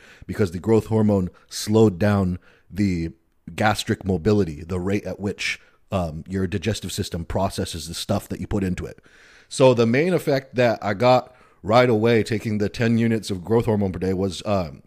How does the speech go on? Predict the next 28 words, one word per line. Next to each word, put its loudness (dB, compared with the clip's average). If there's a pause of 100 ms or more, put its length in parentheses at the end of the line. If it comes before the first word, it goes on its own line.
my, -2
my -4
appetite 0
just -8
went -2
insane. -6 (340)
My -8
appetite -2
went -6
absolutely -4
insane. -2 (400)
For 2
the 6
first 2
few 2
days, 4 (360)
um, 2 (760)
it 4
would 4
only 6
be 2
insane 2
at -2
certain, -2 (120)
at -10
certain -4
times. -2 (720)
Uh, 2